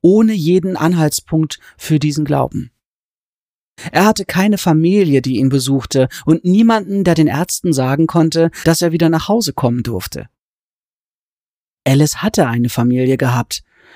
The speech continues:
aber auch wenn sie wusste, dass sie ihr nicht helfen würde.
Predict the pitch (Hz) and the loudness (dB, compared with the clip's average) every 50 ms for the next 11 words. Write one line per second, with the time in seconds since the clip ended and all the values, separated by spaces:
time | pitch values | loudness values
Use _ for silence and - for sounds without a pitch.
0 | - - _ _ _ _ - - 135 143 151 139 123 - _ _ _ _ _ _ | -20 -20 _ _ _ _ -4 -2 2 2 2 2 0 -4 _ _ _ _ _ _
1 | _ _ _ _ _ _ _ _ _ _ - 127 127 127 135 131 - - 160 160 | _ _ _ _ _ _ _ _ _ _ -4 -2 0 0 -2 0 2 2 2 2
2 | 151 160 143 151 165 156 - - 175 170 165 - - - - - - 139 - - | 2 0 0 0 0 0 -2 0 0 0 0 0 -4 -14 -10 -6 -4 -4 -4 -2
3 | 123 139 143 139 143 135 - - 170 190 180 160 - 120 110 110 123 110 110 - | 0 0 2 2 2 0 0 -2 0 0 0 0 0 -4 -6 -6 -6 -8 -8 -8
4 | 139 - | -10 -12